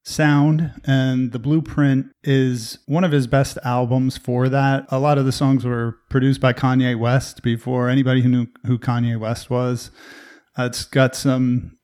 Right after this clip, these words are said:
amazing songs on it. It's really good start to finish, really no skippers on it. So, again, <laughs> as you can see, I've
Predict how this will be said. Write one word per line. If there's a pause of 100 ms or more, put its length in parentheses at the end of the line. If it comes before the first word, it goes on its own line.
amazing
songs
on
it.
It's
really
good
start
to
finish,
really
no (160)
skippers
on
it.
So, (600)
again,
<laughs> (100)
as
you
can
see,
I've